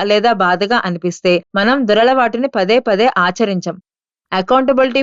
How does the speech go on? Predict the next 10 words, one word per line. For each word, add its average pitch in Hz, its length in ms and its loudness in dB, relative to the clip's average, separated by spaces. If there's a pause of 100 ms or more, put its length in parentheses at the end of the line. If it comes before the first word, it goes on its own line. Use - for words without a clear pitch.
(120)
పార్ట్నర్ 226 400 0 (120)
స్పందన 220 460 0
లేకపోవడానికి 240 720 0
రుసుము 233 320 -2
చెల్లించమంటారు. 180 680 -2 (480)
మనం 208 240 0 (140)
ఎదుటివాళ్ళు 254 400 2
ఏమనుకుంటున్నారా 226 1000 2
అని 233 160 0 (120)
ఆలోచిస్తాం. 185 540 -4